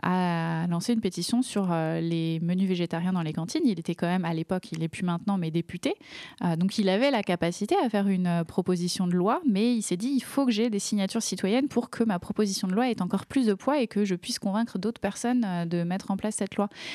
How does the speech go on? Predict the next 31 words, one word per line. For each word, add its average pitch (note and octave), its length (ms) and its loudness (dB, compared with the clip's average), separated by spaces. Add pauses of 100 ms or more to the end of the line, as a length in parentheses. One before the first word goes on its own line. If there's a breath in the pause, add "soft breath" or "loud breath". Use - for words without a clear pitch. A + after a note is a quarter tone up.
(200 loud breath)
Donc F3+ 160 -2
on - 80 -2
voit F3+ 180 4
bien A#3+ 200 4
qu'il G#3 160 0
y F#3 120 0
a F3 60 4
de E3+ 80 2
plus A3+ 220 0
en G3+ 100 2
plus, - 400 -4
au, - 80 -8
au - 380 2
moins, G#3+ 400 4
euh, E3 160 -2
même F3 180 2
si - 160 -2
on F#3+ 80 2
a F3+ 80 0
le F3 60 -2
sentiment G3 420 0
que - 100 -4
les E3+ 80 0
pétitions, F3+ 540 -2
euh, D#3+ 60 -4
peu F#3 160 0
de E3+ 60 -10
décideurs F3 340 0
politiques F3 400 -2
y F3+ 40 0
répondent, G#3 360 2